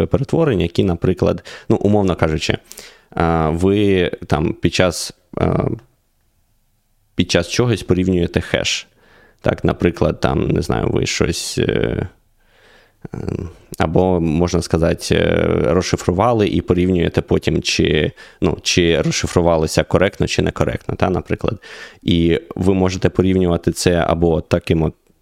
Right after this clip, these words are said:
в-, одним великим чанком в великих реєстрах, да, як, е, пан Роман, наприклад, е, е, пояснював, або в сторінку, так би мовити, да, в циклі побайтово. От коли ви роб-, робите це в циклі побайтово, то у вас, е,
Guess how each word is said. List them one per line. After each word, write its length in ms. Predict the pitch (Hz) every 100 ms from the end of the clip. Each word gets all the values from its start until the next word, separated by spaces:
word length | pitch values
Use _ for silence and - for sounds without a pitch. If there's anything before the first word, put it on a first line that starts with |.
| - -
в-, 200 | 90 95
одним 300 | 92 101 101
великим 360 | 90 95 87 90
чанком 460 | - 90 82 85 82
в 20 |
великих 540 | 82 85 92 - 90
реєстрах, 480 | 98 131 190 - 85
да, 160 | 87 104
як, 260 | 87 - -
е, 200 | - -
пан 180 | - 82
Роман, 220 | 82 82
наприклад, 460 | - - 85 - -
е, 340 | - 90 - - - - - _ -
е, 140 | - -
пояснював, 460 | 87 76 78 76
або 500 | 85 95 127 117 - -
в 60 |
сторінку, 580 | - - 92 127 123 90
так 160 | - 85
би 100 | 87
мовити, 400 | 85 80 78 87
да, 120 | 87
в 80 | 87
циклі 340 | - 110 -
побайтово. 640 | - 82 73 73 - - - - - -
От 120 | -
коли 180 | - 92
ви 140 | 95
роб-, 240 | 90 90 -
робите 360 | 95 92 -
це 100 | 90
в 80 | 87
циклі 280 | - 90 80
побайтово, 640 | - - 104 - 85 85 -
то 460 | - 85 85 82 - _
у 80 | 85
вас, 440 | 87 82 - - -
е, 440 | 85 82 82 -